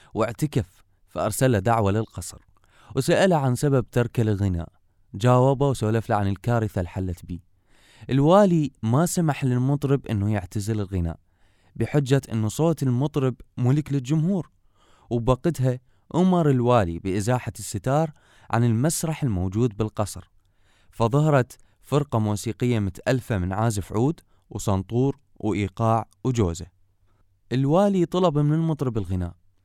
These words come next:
رضخ المطرب للطلب الصعب من الوالي،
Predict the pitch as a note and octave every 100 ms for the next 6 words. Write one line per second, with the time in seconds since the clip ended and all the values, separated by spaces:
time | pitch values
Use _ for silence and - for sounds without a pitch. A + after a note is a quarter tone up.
0 | _ _ _ - F3+ G3 E3+ D#3+ D#3 D#3+
1 | D3 B2+ - B2+ C3 A2 - A#2 - F2+
2 | - - _ _ G2+ F#2+ F#2 F2+ F2+ -